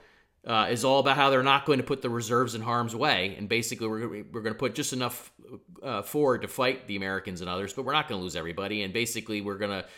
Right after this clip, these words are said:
we're gonna move personnel around to make sure that we're not gonna ha-, lose everybody. And so here's the full quote from bin Laden. And I'm gonna, I'm gonna, I know this is always tough reading a quote on a podcast, but I'm gonna give you the full quote, and I'm gonna isolate then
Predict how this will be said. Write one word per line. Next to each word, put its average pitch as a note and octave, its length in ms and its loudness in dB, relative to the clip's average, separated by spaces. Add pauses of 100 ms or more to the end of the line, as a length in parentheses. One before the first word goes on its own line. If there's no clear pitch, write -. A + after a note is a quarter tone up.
(120)
we're A2 120 -6
gonna G#2+ 160 0
move A#2 240 -2 (160)
personnel A#2 460 -2
around G#2 280 0
to G2+ 60 -4
make G#2 140 -2
sure A2+ 180 -4
that G#2+ 100 -2
we're G2 120 -2
not G#2+ 300 -2
gonna F2 260 -6 (200)
ha-, F2+ 160 -8
lose F2+ 180 -6
everybody. D2 360 -8 (220)
And A2 100 -8
so - 80 2
here's G#3+ 220 4
the C#3+ 80 -2
full F#3+ 220 -2
quote F#2 360 -6 (800)
from A2 160 -4
bin G2 120 -4
Laden. E2+ 300 -10 (140)
And F#2 120 -6
I'm G2+ 80 -6
gonna, G#2+ 160 -2
I'm B2+ 140 -4
gonna, A2 240 -4 (240)
I G#2+ 80 -6
know B2 140 -2
this A2+ 120 -4
is G2+ 180 -8
always G2+ 200 -2
tough - 340 -4
reading F#2+ 220 -6
a E2+ 80 -6
quote F2+ 300 -2
on D#2 100 -8
a D#2+ 60 -10
podcast, D#2 520 -6
but G2+ 60 -4
I'm G#2+ 60 -2
gonna A#2 120 0
give B2+ 100 0
you B2 60 2
the A2 60 -2
full G#2+ 200 -2
quote, G#2 180 0
and F#2 100 -4
I'm G2 60 -6
gonna F#2+ 160 -4
isolate G2+ 560 -2
then F2+ 280 -2